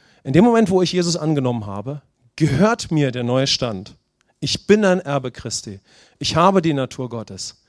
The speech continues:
Ich habe eine neue Identität. Aber nur indem ich in meinem Glauben aktiv werde, beginne ich meine neue Identität zu erfahren. Amen.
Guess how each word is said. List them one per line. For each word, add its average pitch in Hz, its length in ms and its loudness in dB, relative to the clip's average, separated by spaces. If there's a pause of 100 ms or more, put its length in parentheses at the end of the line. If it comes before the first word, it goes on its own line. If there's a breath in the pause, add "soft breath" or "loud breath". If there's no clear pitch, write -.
(120)
Ich 139 200 -4
habe 190 260 2
eine 143 200 -2
neue 127 240 0
Identität. 110 680 -8 (500 soft breath)
Aber 147 180 4
nur 208 180 6
indem 175 240 4
ich 170 120 -4
in 160 60 -2
meinem 143 200 0
Glauben 160 360 6
aktiv 190 460 -4
werde, 131 420 -2 (200)
beginne 160 320 2
ich 147 180 -4
meine 135 240 -2
neue 135 220 2
Identität 127 560 -4
zu - 140 -10
erfahren. 98 480 -10
Amen. 147 440 -2